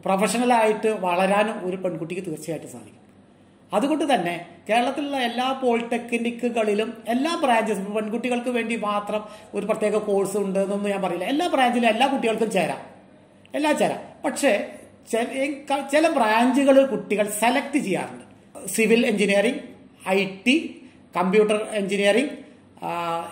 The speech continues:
electronics and communication തുടങ്ങിയ ചില ബ്രാഞ്ചുകളിൽ കുട്ടികൾ, ഏഹ്, select ചെയ്യാറുണ്ട്. കുട്ടികൾ, പെൺകുട്ടികൾക്ക് വേണ്ടി മാത്രം മാറ്റിവെച്ച കോഴ്സ് അങ്ങനെ ഒന്നുമില്ല.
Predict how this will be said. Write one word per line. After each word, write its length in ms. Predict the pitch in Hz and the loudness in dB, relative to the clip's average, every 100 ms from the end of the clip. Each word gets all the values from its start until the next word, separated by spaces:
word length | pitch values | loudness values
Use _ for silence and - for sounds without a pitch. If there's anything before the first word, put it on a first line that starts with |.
| 180 | -2
electronics 540 | 202 208 247 247 240 | -2 2 4 4 2
and 120 | 214 202 | 2 2
communication 680 | 185 190 190 190 190 233 269 - - - - | 0 0 -2 0 0 0 -6 -10 -20 -20 -6
തുടങ്ങിയ 540 | 226 254 269 285 285 285 - | 0 2 2 2 0 -2 0
ചില 180 | 285 311 | 2 2
ബ്രാഞ്ചുകളിൽ 960 | 262 240 240 262 262 302 233 180 190 - - | 2 2 4 4 2 4 4 2 0 -10 -10
കുട്ടികൾ, 460 | 196 190 208 208 - - | -6 -2 0 -2 -6 -12
ഏഹ്, 180 | 190 180 | -8 -6
select 420 | - 233 254 - | -2 0 0 -2
ചെയ്യാറുണ്ട്. 520 | 254 156 131 123 - - - - _ - | -2 -2 -4 -8 -16 -20 -20 -20 _ -6
കുട്ടികൾ, 480 | 330 339 330 320 269 196 | -4 0 0 0 -2 0
പെൺകുട്ടികൾക്ക് 720 | 240 254 294 - 330 330 330 | 2 2 0 -2 0 2 0
വേണ്ടി 360 | 330 285 269 294 | 0 0 0 0
മാത്രം 840 | 269 233 240 - - 294 294 - - | -2 0 -2 -4 -2 -2 -2 -12 -12
മാറ്റിവെച്ച 760 | 214 202 202 - 294 269 - 269 | -6 -4 -4 -4 -4 -4 -2 -4
കോഴ്സ് 520 | 269 226 233 202 240 | -2 0 0 0 -2
അങ്ങനെ 480 | 240 208 240 302 294 | -6 -6 -4 0 2
ഒന്നുമില്ല. 420 | 233 214 120 | 2 0 -4